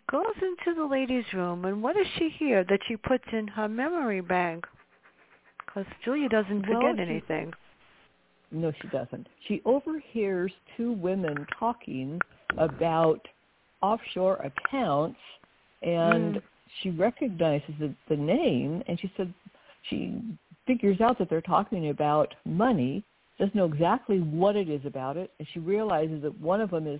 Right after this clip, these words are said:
Speaker 2: the wife of the vice president of the bank, and I can't remember who I placed the other person. But anyway, they were just talking about the vice president one of them is the wife. And she said, "Well, how was he supposed to know that these were offshore accounts?" She says, "Well, he's a banker,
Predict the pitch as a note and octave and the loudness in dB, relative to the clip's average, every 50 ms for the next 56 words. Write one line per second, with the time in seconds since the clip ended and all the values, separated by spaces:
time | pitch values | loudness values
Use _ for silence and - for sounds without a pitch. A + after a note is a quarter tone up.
0 | - - D3+ C#3+ C#3+ D#3 F3 F3 E3+ D#3 - - - D3 B2+ D3 B2+ C#3 C3 B2+ | -8 -8 -8 -4 -2 0 2 2 2 0 -2 -6 -8 -8 -6 -6 -4 -4 -6 -6
1 | - _ _ - - A#3 B3 B3 A3+ G3+ D3 C#3 C3+ C3 - - - - D3 C#3 | -10 _ _ -4 0 2 2 2 0 0 0 0 0 -2 -4 -4 -2 -2 -2 -2
2 | - - D3 - - C#3 C3 B2+ C3+ D#3+ D#3+ - - _ _ _ _ _ _ _ | -2 -6 -8 -4 -2 -2 0 0 -2 -2 -4 -10 -16 _ _ _ _ _ _ _
3 | _ _ _ _ _ _ _ _ E3+ E3 D#3+ D#3+ D#3+ D#3+ D#3+ D#3 D#3+ D#3+ D#3+ D#3+ | _ _ _ _ _ _ _ _ -2 0 0 2 2 2 2 2 2 2 0 -2
4 | D3+ - F3 - - - - F3+ - - D4 F4 D#4 D4+ C#4 G#3 A3+ B3 A3 F3+ | -4 -6 -12 -20 -20 -16 -16 -14 -8 -6 -4 -4 -2 -2 -2 0 2 4 4 4
5 | D3+ - - G#3+ G3 F3+ - - F3 F3 E3+ F3 E3 - - E3+ E3 - - C#3+ | 2 0 -2 -2 -4 -2 -2 0 0 0 0 -2 -4 -2 -4 -4 -4 -4 -4 -6
6 | A#2 - _ - - _ - B3 A3+ F#3+ F#3 F#3 F3+ F3 F#3+ - - - C4 - | -6 -8 _ -18 -4 _ 2 4 4 4 4 2 2 0 -4 -6 -4 -4 -4 -2
7 | - A3+ G#3+ F#3+ F3 E3 D#3+ D#3+ D#3 D#3+ - - D#3+ D3 D#3 E3 D#3+ D#3+ - _ | -2 -4 -4 -2 -2 0 0 0 0 -2 -2 -4 -4 0 2 2 2 2 0 _
8 | - - D#3+ D#3+ D#3 E3 C#3+ C#3+ C#3+ C#3+ - - - _ _ _ _ _ _ _ | -2 0 0 2 0 0 0 0 -2 -2 -4 -10 -18 _ _ _ _ _ _ _
9 | _ _ _ _ _ _ _ _ - D3+ F3 F3 E3+ D3+ D#3+ D#3 D#3 D3+ D3 - | _ _ _ _ _ _ _ _ -2 2 2 2 4 2 0 0 0 -2 -4 -4
10 | - D3+ C#3+ C#3+ D#3 D#3+ D3+ B2+ A#2 - - - - C#3 C#3 - D3+ D#3+ E3 E3 | -4 -4 0 2 4 4 4 2 0 -4 -8 -10 -10 -10 -8 -6 -4 -4 -4 -2
11 | F3+ G3 G#3+ - D4+ G#4+ B4 G#4 - - B4 - - C#4+ - - D3+ C#3+ - - | -2 -4 -2 0 0 0 0 0 0 -2 -4 -4 -4 -4 -2 -2 -2 -2 -4 -6
12 | D3+ D3+ D3 C#3+ C#3+ D3 C#3+ - D3 C#3 C#3 D3+ C#3+ C#3 C#3 - _ - - - | -6 -4 -4 -2 -2 -2 -4 -4 -8 -6 -4 -4 -4 -4 -4 -8 _ -20 -20 -20
13 | - - - _ - E3+ D#3 C#3 - - D3+ C#3+ C#3 - - - C3+ C3+ C#3 - | -20 -20 -2 _ 2 2 2 0 -2 -2 -2 -2 -2 -2 -4 -6 -6 -6 -6 -6
14 | F#3+ - C#4 C4 - D4 C#4 E4+ F#4 D4+ F#3 C#3+ - F3+ A3 D4 A4 - - G#4 | -4 -2 -2 0 2 2 2 2 2 0 -2 -2 0 0 2 0 2 2 0 0
15 | B3 | 0